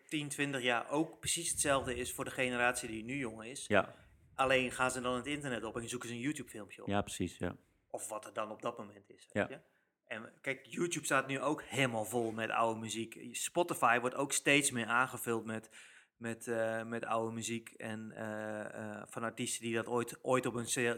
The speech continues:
Speaker 1: D'tje zelf hebben uitgebracht. En dat kan
Speaker 2: Ja.
Speaker 1: nu allemaal veel makkelijker
Speaker 2: Ja.
Speaker 1: en wordt weer beschikbaar.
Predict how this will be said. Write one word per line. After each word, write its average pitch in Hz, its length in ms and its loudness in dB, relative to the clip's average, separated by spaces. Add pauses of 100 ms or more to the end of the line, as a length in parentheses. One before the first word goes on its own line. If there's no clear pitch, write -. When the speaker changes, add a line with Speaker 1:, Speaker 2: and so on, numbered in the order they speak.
Speaker 1:
D'tje 120 260 2
zelf 120 260 4
hebben 127 180 2
uitgebracht. 113 380 0
En 113 60 -4
dat 117 140 -2
kan 131 100 4
Speaker 2:
Ja. 131 80 4
Speaker 1:
nu 135 60 2
allemaal 127 220 4
veel 131 180 2
makkelijker 123 600 2 (180)
Speaker 2:
Ja. 98 220 0
Speaker 1:
en 117 80 -12
wordt 120 160 0
weer 120 140 2
beschikbaar. 113 640 -2